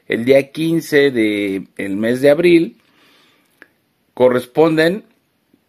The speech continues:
a las ganancias que se obtuvieron en el mes de marzo,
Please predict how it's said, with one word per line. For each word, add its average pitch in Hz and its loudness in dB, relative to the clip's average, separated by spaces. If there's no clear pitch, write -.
a 123 -2
las 120 0
ganancias 143 0
que 123 -10
se - -2
obtuvieron 131 0
en 107 -4
el 107 -4
mes 123 -2
de 110 -2
marzo, 117 -4